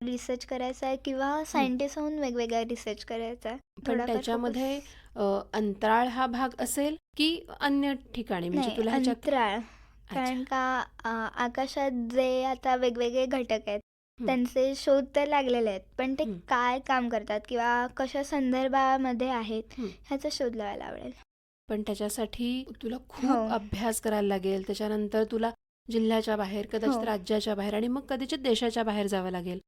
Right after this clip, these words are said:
Speaker 2: पण ह्या सगळ्याचा उपयोग आपल्या देशासाठी होईल, तुला वाटतं?
Speaker 1: होईल.
Speaker 2: तुझ्या बरोबरच्या किंवा तुझ्या मागच्या विद्यार्थ्यांना काय संदेश देशील?
Speaker 1: त्यांनी ह्या परीक्षेला नाही, पण दुसऱ्या परीक्षेला बसवून अगदी अपयश आलं तरी परत परत परीक्षांना बसवून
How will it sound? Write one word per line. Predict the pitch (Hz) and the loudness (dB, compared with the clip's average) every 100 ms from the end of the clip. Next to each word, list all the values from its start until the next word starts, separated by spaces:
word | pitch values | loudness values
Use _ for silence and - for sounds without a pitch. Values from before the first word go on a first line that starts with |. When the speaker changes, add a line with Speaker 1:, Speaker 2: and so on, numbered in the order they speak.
| - | -2
Speaker 2:
पण | 262 | 0
ह्या | 262 262 | 2 0
सगळ्याचा | 285 240 240 233 254 262 | 0 0 0 0 0 0
उपयोग | 226 196 226 233 240 | -2 -2 2 2 2
आपल्या | 233 240 | 0 0
देशासाठी | 214 208 233 233 247 | 0 0 -2 -4 -4
होईल, | 226 226 285 - | 0 0 -2 -4
तुला | 208 | -2
वाटतं? | 202 180 - - - - - 285 | -2 -6 -10 -14 -14 -20 -6 2
Speaker 1:
होईल. | 277 277 - _ _ _ - | 2 0 -12 _ _ _ -10
Speaker 2:
तुझ्या | 220 233 240 | -8 -4 -2
बरोबरच्या | 233 220 214 214 202 | 0 2 2 -2 -4
किंवा | 196 208 | -6 -4
तुझ्या | 214 226 | -4 -4
मागच्या | 202 - 240 | -6 -8 -8
विद्यार्थ्यांना | 240 214 233 247 240 | -6 -2 -2 -4 -6
काय | 233 233 | -4 -4
संदेश | 247 208 202 196 | -4 -4 -4 -2
देशील? | 202 - 262 - _ _ _ | -4 -4 -12 -16 _ _ _
Speaker 1:
त्यांनी | 269 247 247 262 302 320 330 349 339 | -4 -2 -2 -2 -4 -4 -6 -8 -6
ह्या | 269 254 | 0 2
परीक्षेला | 277 330 320 339 311 294 | 4 2 2 -4 -2 -2
नाही, | 208 196 226 | -4 -6 -6
पण | 262 269 | -2 0
दुसऱ्या | 262 - 269 285 | -2 -2 0 2
परीक्षेला | 302 302 - 330 311 311 | 2 0 -2 -2 0 2
बसवून | 294 277 269 277 302 _ _ 277 | 2 0 -2 -2 -4 _ _ -4
अगदी | 262 349 | -2 2
अपयश | 330 302 294 302 302 | 2 6 6 6 2
आलं | 285 254 254 262 | 0 0 0 2
तरी | 269 294 | 2 2
परत | - 277 277 294 - | 2 4 2 0 0
परत | 285 277 277 | 0 0 0
परीक्षांना | 277 262 - 294 277 285 | -2 -2 -4 -4 -2 -2
बसवून | 277 262 - 262 269 | -2 -4 -6 -6 -4